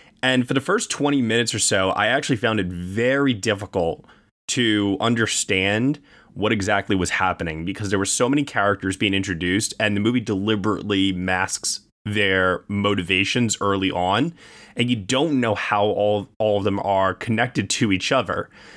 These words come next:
So we're following Brad Pitt, and because he's the person that we start the movie off with, and, you know, he's Brad Pitt, we naturally latch on to him the most, but then there are these long stretches where we're not with,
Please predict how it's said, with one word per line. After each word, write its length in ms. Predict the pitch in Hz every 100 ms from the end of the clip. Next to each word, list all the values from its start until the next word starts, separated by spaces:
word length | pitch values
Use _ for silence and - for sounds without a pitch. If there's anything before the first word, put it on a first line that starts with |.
| - -
So 600 | - 131 117 113 107 101 _ _ -
we're 180 | 120 113
following 520 | - 139 170 151 113
Brad 300 | 120 110 101
Pitt, 280 | 139 127 104
and 100 | 104
because 260 | 101 104
he's 180 | 113 120
the 60 | 113
person 280 | 110 104
that 80 | 107
we 80 | 95
start 300 | - 104 95
the 60 | 95
movie 280 | 123 120
off 220 | 101 92 -
with, 280 | 98 95 - - - -
and, 320 | 101 90 -
you 80 | 98
know, 180 | 80 76 - -
he's 160 | - 85
Brad 340 | 98 82 78
Pitt, 400 | - 139 98 - - - - - -
we 500 | 120 131 123 117 -
naturally 560 | 110 123 151 - 127 107
latch 320 | 110 110 -
on 160 | 104
to 80 | 90
him 200 | 85 123
the 60 | 98
most, 360 | 104 131 113 -
but 100 | -
then 140 | 135
there 140 | 156 120
are 60 |
these 180 | 107 92
long 600 | 92 110 151 185 135 90
stretches 580 | - - 120 160 117 101
where 220 | 95 107
we're 100 | 98
not 340 | 95 110 107 95
with, 400 | 98 131 151